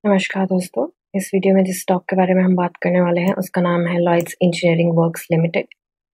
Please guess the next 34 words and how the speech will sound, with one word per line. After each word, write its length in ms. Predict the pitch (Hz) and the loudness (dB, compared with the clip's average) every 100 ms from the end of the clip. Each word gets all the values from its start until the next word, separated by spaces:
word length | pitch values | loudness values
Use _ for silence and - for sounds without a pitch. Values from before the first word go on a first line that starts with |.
| _ - | _ -2
ये 160 | 220 269 | 2 2
stock 540 | - - 220 208 - _ | 0 -2 2 2 0 _
में 300 | 190 185 180 - 175 | 4 6 4 2 -2
अभी 380 | 170 185 190 - - | -2 2 0 0 0
live 220 | 175 165 175 | 4 4 4
market 320 | 170 165 180 - | 2 2 -2 2
है 140 | 185 - - | 0 0 0
and 100 | 165 | 2
basically 640 | 170 170 175 - 220 226 | 4 4 2 0 -4 0
ये 320 | 214 208 180 180 | 2 2 2 0
stock 440 | - 170 165 165 - 170 | 0 0 0 -2 -4 0
अभी 180 | 170 | 0
trade 320 | 180 175 165 165 | 2 2 2 2
कर 200 | - 160 | 0 0
रहा 260 | 165 160 | 0 2
है 140 | 160 165 | 0 0
सिक्सटी 340 | 180 - 208 | -6 -4 -4
फ़ोर 180 | - 170 | 2 2
पॉइंट 280 | 170 165 165 | 2 0 0
एट 200 | 165 165 | -2 -2
ज़ीरो 260 | - 170 | 0 0
पे, 160 | 165 - - | 0 -6 0
नाइनटीन 340 | 175 165 170 180 | 2 2 0 2
पॉइंट 280 | 170 170 | 2 0
थ्री 120 | - 185 | -4 -6
फ़ोर 180 | 180 | -4
परसेंट 360 | 180 165 170 165 | -4 -2 -2 0
का 60 | 165 | -2
इसने 220 | 165 - | -2 -4
अप 100 | 165 - | -4 0
move 160 | 170 165 | 2 4
दिया 180 | 170 165 | 4 4
है 120 | 165 | 2
आज। 200 | 170 | 0